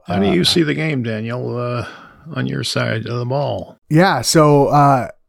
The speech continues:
Speaker 2: as, as I was just saying, we're coming into this game, we're starting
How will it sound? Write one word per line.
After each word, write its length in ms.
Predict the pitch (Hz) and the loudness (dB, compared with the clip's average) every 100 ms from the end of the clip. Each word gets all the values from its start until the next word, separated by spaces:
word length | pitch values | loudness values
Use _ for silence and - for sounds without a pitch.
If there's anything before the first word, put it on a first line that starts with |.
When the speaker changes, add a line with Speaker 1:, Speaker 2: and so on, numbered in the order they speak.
| - | -4
Speaker 2:
as, 320 | 151 147 143 | 2 2 0
as 240 | 151 156 | 0 4
I 120 | 165 | 6
was 200 | 156 151 | 6 4
just 220 | 127 156 - | 4 4 4
saying, 320 | 160 151 143 | 4 6 6
we're 140 | 156 | 4
coming 340 | - 180 175 165 | 4 4 6 6
into 220 | 151 143 | 6 6
this 180 | 147 131 | 4 2
game, 220 | 135 135 | 0 2
we're 120 | 127 | 0
starting 840 | - - - 131 135 135 131 123 | -2 -4 2 4 4 4 2 -2